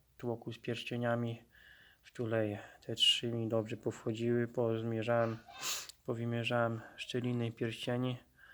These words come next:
Wszystko jest w porządku, tłoki wyglądają dobrze, ładnie.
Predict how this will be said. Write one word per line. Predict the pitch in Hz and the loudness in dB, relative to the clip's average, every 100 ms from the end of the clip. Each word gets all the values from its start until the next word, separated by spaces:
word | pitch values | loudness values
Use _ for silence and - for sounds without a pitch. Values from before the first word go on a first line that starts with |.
| - _ | -20 _
Wszystko | - 123 - 117 | -10 -10 -4 -4
jest | 107 | -4
w | |
porządku, | - 113 120 120 - 127 120 - | -4 0 2 0 -4 -6 -6 -4
tłoki | 123 117 120 | -4 -2 -6
wyglądają | 117 113 113 110 110 107 - - - - - - - - _ _ _ _ | -4 -4 -2 0 0 -2 -6 -20 -20 -20 -20 -20 -20 -20 _ _ _ _
dobrze, | 123 123 131 127 127 | -2 0 0 0 4
ładnie. | 120 117 120 123 | 6 6 6 0